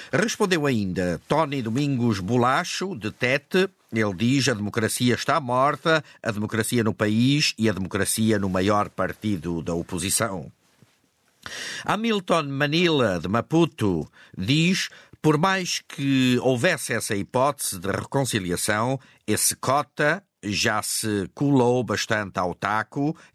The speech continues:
Quero referir-me a Ossuf Momad, duvido que ele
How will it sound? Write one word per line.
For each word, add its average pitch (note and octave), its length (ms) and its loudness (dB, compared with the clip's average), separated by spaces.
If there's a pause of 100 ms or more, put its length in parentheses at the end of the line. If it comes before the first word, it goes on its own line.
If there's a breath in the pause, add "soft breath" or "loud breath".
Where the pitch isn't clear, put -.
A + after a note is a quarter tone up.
Quero G#2 760 0
referir-me G#2+ 840 0 (240 loud breath)
a G#2+ 120 2
Ossuf G2 380 -2
Momad, G#2+ 640 0 (200 loud breath)
duvido C3 680 2
que A#2 180 2
ele A#2+ 260 2